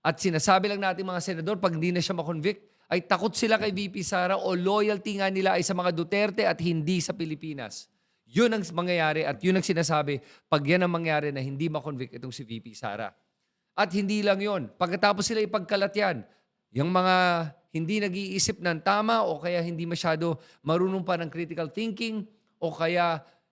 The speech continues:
nabe-brainwash mabilis, ang iisipin nila is tama ang mga Duterte na inosente nga sila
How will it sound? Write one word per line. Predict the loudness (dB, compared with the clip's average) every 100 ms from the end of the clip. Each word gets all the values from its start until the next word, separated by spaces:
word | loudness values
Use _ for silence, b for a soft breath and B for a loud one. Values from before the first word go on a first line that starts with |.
| -2
nabe-brainwash | 0 2 0 2 2 2 2 0 -2
mabilis, | -4 0 2 2 2 -2 -8 _ _ _ -4
ang | -2
iisipin | -2 -2 0 -2 -4 -2
nila | 0 0
is | 0 2
tama | 2 4 4 2
ang | 2 0
mga | 0
Duterte | -2 0 0 0 -4 -4 -6 b b 0
na | 2 2 0 -4 -2
inosente | 2 2 2 0 -2
nga | -4 -4 -4
sila | -2 0 0